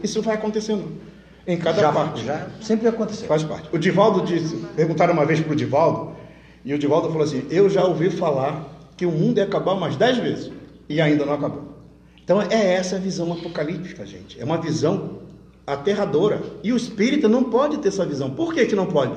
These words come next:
Speaker 1: Porque ele sabe que isso não, e até mesmo se o mundo acabar, o que que vai acontecer com a gente?
Speaker 2: Vou continuar vivo.
Speaker 1: Ninguém morre.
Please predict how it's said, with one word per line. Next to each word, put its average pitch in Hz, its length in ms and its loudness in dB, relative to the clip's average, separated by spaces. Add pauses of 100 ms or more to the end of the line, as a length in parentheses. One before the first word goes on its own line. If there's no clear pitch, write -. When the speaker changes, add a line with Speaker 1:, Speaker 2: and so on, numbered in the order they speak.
(160)
Speaker 1:
Porque - 140 -10
ele 262 100 -4
sabe 254 300 0
que 254 120 -4
isso 247 140 -2
não, 254 320 -2
e 269 80 2
até 285 300 4
mesmo 269 220 6
se 254 100 2
o - 20 6
mundo 202 140 4
acabar, 190 300 4
o 226 40 -2
que 247 80 -2
que 214 60 -4
vai 220 80 2
acontecer 214 260 2
com 208 80 2
a 180 40 6
gente? - 280 0 (200)
Speaker 2:
Vou 131 120 -2
continuar 160 300 -2
vivo. 190 240 -2 (680)
Speaker 1:
Ninguém 285 220 0
morre. 330 380 6